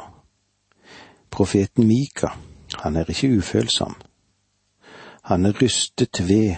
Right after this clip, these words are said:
og motive-, motivert ved den dom som ville komme over folket. Derfor har vi sett den første delen av kapitlet som en sørgehymne, en saga i lidelse, en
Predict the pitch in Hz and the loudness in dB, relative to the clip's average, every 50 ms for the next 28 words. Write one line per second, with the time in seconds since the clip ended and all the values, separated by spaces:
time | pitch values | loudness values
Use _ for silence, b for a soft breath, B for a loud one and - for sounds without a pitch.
0 | - - 95 90 90 92 85 - _ - - - 98 87 90 92 98 - - 107 | -6 -4 -2 0 0 0 0 -2 _ -6 -2 0 0 2 2 2 0 2 0 0
1 | 104 104 - - 104 95 95 110 127 - - - 92 87 95 104 98 90 82 - | 0 0 2 0 2 2 4 4 2 0 -2 -8 -2 0 2 2 2 0 -4 -6
2 | _ - 98 92 95 90 - 98 110 123 120 110 - - - 90 87 87 78 90 | _ -2 0 0 0 2 2 2 4 4 2 0 0 0 0 0 0 0 -2 -2
3 | - - - - 113 101 95 92 - - - - 107 98 - - - - - - | -4 -2 0 0 2 2 2 2 0 -2 -6 -14 -10 -10 -10 -6 -6 -6 -6 -6
4 | - _ - - _ _ _ _ _ _ _ _ _ _ _ _ _ _ _ _ | -10 _ -16 -18 _ _ _ _ _ _ _ _ _ _ _ _ _ _ _ _
5 | _ _ B B B B B B B B B B B _ - 78 - - 101 117 | _ _ B B B B B B B B B B B _ -6 -2 -2 -2 0 2
6 | 117 104 92 95 87 80 78 - - 95 87 - - 87 85 - 98 85 - - | 2 2 2 2 0 0 -2 0 0 0 0 2 0 -2 0 0 0 0 0 -2
7 | - 95 90 92 90 95 95 98 - - 98 - - 90 - - - 110 110 101 | -2 0 2 2 2 2 0 0 0 -2 -4 -2 -2 -4 -4 -4 -4 -2 -2 -2
8 | 95 - _ _ B B B B B B B B B B B - - 95 85 85 | -4 -10 _ _ B B B B B B B B B B B -2 0 0 2 2
9 | 87 82 85 80 82 - - - 127 120 104 80 80 78 - 131 113 123 107 71 | 0 0 -2 -4 -4 -2 0 2 4 4 2 2 -2 -4 -2 0 0 0 0 0
10 | 62 - - - _ _ _ _ _ _ _ _ _ _ _ _ _ _ _ - | -4 -8 -16 -20 _ _ _ _ _ _ _ _ _ _ _ _ _ _ _ -6
11 | 90 87 87 - - - 95 92 113 123 113 - - 110 92 90 - 127 101 101 | -2 -2 0 0 2 2 2 2 2 2 0 0 -2 -4 -4 -4 -4 -4 -2 -2
12 | 104 98 92 82 - 85 85 - - - - 85 - _ _ _ _ _ _ _ | 0 0 -2 -2 -2 -4 -4 -2 -2 -2 -4 -8 -12 _ _ _ _ _ _ _
13 | _ B B B B B B B B B B B B B - 107 101 95 92 82 | _ B B B B B B B B B B B B B 0 2 2 4 2 0